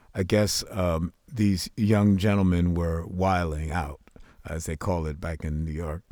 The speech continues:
And, um, and it was Tupac. And, um, and, um,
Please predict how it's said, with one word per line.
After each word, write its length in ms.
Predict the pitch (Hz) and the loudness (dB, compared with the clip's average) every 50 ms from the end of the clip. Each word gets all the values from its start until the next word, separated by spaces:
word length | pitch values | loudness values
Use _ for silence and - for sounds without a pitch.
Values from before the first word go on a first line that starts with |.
| - - - - - - - - | -20 -20 -20 -20 -20 -20 -12 -6
And, 320 | - 104 101 95 95 95 90 | -2 0 2 2 2 2 2
um, 360 | 87 87 87 87 87 92 - _ _ _ _ _ _ _ _ _ _ _ - - - | 0 -2 -4 -4 -6 -8 -8 _ _ _ _ _ _ _ _ _ _ _ -14 -4 0
and 120 | 107 104 | 2 4
it 40 | 101 | 4
was 200 | 95 87 82 - | 2 0 -4 -4
Tupac. 480 | - - 185 170 - 123 90 - - - - - - - - - - - | 0 0 0 2 2 0 0 -2 -4 -12 -20 -20 -20 -20 -20 -20 -10 -4
And, 380 | 113 101 95 95 95 98 98 | 0 2 4 4 4 4 2
um, 320 | 87 90 95 92 95 98 - - | 2 0 -2 -2 -2 -4 -4 -2
and, 360 | 104 98 95 95 95 98 95 | 0 2 4 4 4 2 2
um, 460 | 92 92 92 90 92 92 90 104 | 0 0 -2 -2 -4 -4 -6 -8